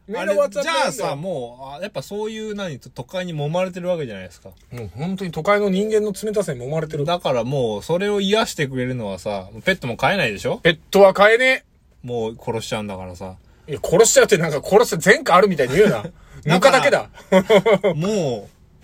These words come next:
Speaker 2: う、やっぱこう、彼女を作るしかないんじゃないでしょうか。
Speaker 1: 彼女。
Speaker 2: じゃあ、どうやったらあなたに彼女ができるかと。議論してみましょうか、じゃあ。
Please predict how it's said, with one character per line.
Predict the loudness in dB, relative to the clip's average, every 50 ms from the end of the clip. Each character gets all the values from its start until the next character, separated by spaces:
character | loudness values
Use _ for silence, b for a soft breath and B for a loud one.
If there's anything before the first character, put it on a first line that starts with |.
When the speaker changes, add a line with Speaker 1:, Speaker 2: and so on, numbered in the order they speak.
| -20 -20 -20 -20 -20 _ _ _ _ _ _ -20 -20 -20 -20 -16 -12
Speaker 2:
う、 | -10
や | -6
っ |
ぱ | -4 -4
こ | -4 -4 -4 -6
う、 | -6 -8 -14 _ _ -20 -16
彼 | -4 -2 0 0 0
女 | 0 -2 -4 -6
を | -8 -10
作 | -12 -12 -10 -10
る | -10
し | -10 -12
か | -14
な | -14 -12
い | -12
ん | -12
じ | -12
ゃ |
な | -12
い | -14 -14
で |
し | -16 -18
ょ | -20
う | -18
か。 | -16 -14 -8 -6
Speaker 1:
彼 | -4 -4
女。 | -4 -4 -8 -12 -14 -16 -16 -16 B B B B B B B B B B B B B B B B B B -20 -10 -4
Speaker 2:
じ | -2 0 4 4 6
ゃ | 6
あ、 | 6 6 6 4 4 2 2
ど | 4 6 8 8 8 6
う |
や | 4 2 0
っ | 0
た | -2 _ -8 -8 -8
ら | -8 -8
あ | -8 -8
な | -8 -8 -8
た | -10 -12
に | -12 -14
彼 | -14 -12 -10 -10 -10
女 | -10 -12
が | -14 -14 -14
で | -14 -14
き | -14 -16 -16
る | -16
か | -18 -18
と。 | -20 -20 -20 -20 -20 -20 _ _ _ _ _ _ _ _ _ _ _ _ _ _ _ _ _ _ _ -16
議 | -12 -8 -6 -4
論 | -2 -2 -4 -4
し | -6
て | -6 -6
み | -4
ま | -6 -6
し | -8
ょ | -8
う | -10
か、 | -10 -12
じ | -12 -14
ゃ |
あ。 | -14